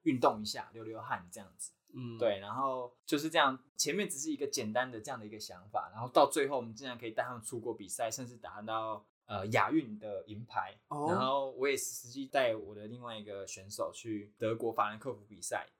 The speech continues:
Speaker 1: 也拿到第三名的成绩。
Speaker 2: 嗯。
Speaker 1: 哎，第二名跟第三名的成绩。
Speaker 2: 那也是台湾之光哎。
Speaker 1: 对，然后后来也，呃，在台湾，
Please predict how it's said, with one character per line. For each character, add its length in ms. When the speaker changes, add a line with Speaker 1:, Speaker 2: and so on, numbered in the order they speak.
Speaker 1:
也 120
拿 160
到 400
第 80
三 280
名 260
的 80
成 220
绩。 360
Speaker 2:
嗯。 300
Speaker 1:
哎， 100
第 180
二 100
名 120
跟 100
第 80
三 220
名 100
的 80
成 120
绩。 40
Speaker 2:
那 80
也 20
是 80
台 140
湾 180
之 120
光 240
哎。 100
Speaker 1:
对， 220
然 100
后 80
后 200
来 120
也， 340
呃， 340
在 180
台 220
湾， 340